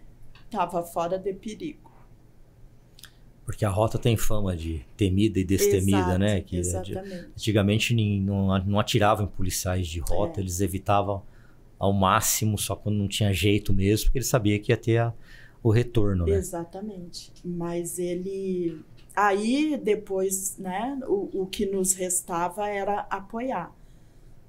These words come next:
Speaker 1: Apoiarmos ele, e porque, né, era realmente o que ele queria. Aí ele entrou na polícia, ele ficou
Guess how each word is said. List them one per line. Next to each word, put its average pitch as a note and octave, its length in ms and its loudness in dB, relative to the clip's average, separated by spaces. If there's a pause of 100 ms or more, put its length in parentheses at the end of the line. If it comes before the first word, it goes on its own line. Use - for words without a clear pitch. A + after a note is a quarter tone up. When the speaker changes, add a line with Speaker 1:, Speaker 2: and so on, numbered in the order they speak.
(320)
Speaker 1:
Apoiarmos E3+ 1040 -4
ele, G3 540 -2 (140)
e F#3+ 140 -12
porque, F#3+ 460 -8
né, F#3 300 -4
era F3+ 260 -2
realmente G3 920 -6
o F#3+ 120 -6
que F#3+ 260 -12
ele F3 180 -6
queria. F#3+ 580 -10 (460)
Aí F#3 200 -2
ele G3 120 0
entrou G3 280 -4
na F#3+ 120 -4
polícia, G3 600 -6
ele F#3+ 120 -4
ficou F3 800 -6